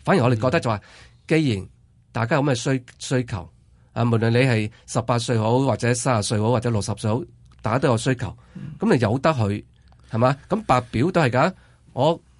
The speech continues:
Speaker 1: 有呢個符合居屋資格，但我又買唔到私樓，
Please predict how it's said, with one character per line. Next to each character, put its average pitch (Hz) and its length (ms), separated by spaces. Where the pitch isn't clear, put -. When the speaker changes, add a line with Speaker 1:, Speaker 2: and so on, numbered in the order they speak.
Speaker 1:
有 147 400
呢 185 180
個 135 320
符 - 160
合 113 160
居 160 80
屋 156 100
資 151 180
格， 113 260
但 127 140
我 127 60
又 135 60
買 127 180
唔 98 40
到 110 100
私 147 200
樓， 117 300